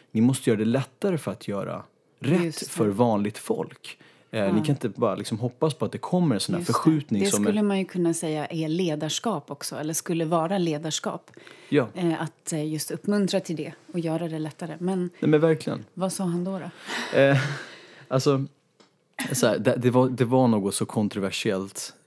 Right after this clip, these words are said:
Speaker 1: Och nu, jag säger det i den här podden, för det här är frågor som jag har slutat prata om.
Speaker 2: Mm.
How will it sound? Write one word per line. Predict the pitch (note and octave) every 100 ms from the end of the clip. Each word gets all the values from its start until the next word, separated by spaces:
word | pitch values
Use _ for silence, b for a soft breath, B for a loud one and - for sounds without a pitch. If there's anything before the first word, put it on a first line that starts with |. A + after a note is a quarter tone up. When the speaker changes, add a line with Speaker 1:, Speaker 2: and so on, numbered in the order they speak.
| -
Speaker 1:
Och | G#2
nu, | G#2+ G2
jag | G#2
säger | - A2+ G2+
det |
i | F#2+
den | G2+
här |
podden, | - A2 F#2+ F#2
för | F#2+
det |
här | G2+
är | F#2+
frågor | - G2+ F#2
som | -
jag | F2+
har |
slutat | - G2 - F#2+ -
prata | G2+ F#2 -
om. | F#2 A2+ -
Speaker 2:
Mm. | G3 F#3+